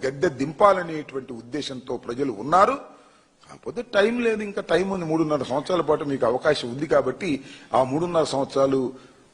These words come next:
ఎదురు చూస్తున్నారు. జగన్మోహన్ రెడ్డి గారి మీద మీరు చేసేటటువంటి తప్పుడు ప్రచారాలన్నీ కూడా వారికి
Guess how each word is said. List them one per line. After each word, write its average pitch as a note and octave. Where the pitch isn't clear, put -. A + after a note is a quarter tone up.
ఎదురు D3
చూస్తున్నారు. F3+
జగన్మోహన్ F3
రెడ్డి D3+
గారి C#3+
మీద D3+
మీరు C#3+
చేసేటటువంటి C#3
తప్పుడు B2+
ప్రచారాలన్నీ E3
కూడా E3
వారికి D3